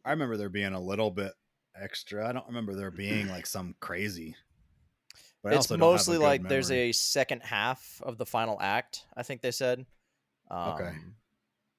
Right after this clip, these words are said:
Speaker 2: which they cut because time constraints when the game was coming out.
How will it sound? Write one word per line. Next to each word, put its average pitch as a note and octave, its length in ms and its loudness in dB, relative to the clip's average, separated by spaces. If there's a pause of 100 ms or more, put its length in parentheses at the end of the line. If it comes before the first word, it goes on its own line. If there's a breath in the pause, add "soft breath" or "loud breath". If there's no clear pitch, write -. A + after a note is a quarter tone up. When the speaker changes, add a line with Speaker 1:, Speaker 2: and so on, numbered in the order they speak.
(140)
Speaker 2:
which G#2 220 -6
they A2 120 0
cut G#2+ 340 2 (120)
because G2 500 -4 (120)
time G#2 240 -2
constraints G2 460 -8
when G#2 80 -12
the G2 40 -10
game F#2+ 160 -6
was F2+ 100 -10
coming F#2+ 240 -8
out. F#2 240 -8